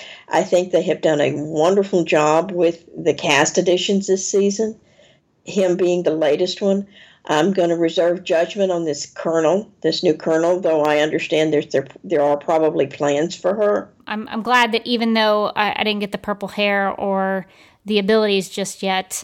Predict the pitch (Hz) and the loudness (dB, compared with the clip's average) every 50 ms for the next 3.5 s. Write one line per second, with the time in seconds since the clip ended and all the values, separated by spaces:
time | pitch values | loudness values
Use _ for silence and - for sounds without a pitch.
0 | - - 220 196 247 240 - - 180 - - 214 262 330 - - 226 196 214 214 | 2 2 4 6 6 4 4 2 -2 -2 -2 -2 0 0 0 2 2 2 0 0
1 | 214 214 190 226 240 214 233 254 262 254 262 269 269 269 247 247 247 240 240 247 | -4 -6 -6 -4 -4 -2 0 -2 0 0 0 2 2 2 2 0 0 0 0 -2
2 | 247 247 247 240 226 214 233 226 226 226 - - - - 247 240 233 233 214 214 | 0 0 0 0 0 0 0 0 0 0 -4 -8 -4 -2 -2 -2 -2 -2 -4 -2
3 | 208 202 202 208 202 202 202 196 196 | -2 -2 -4 -4 -4 -4 -4 -6 -8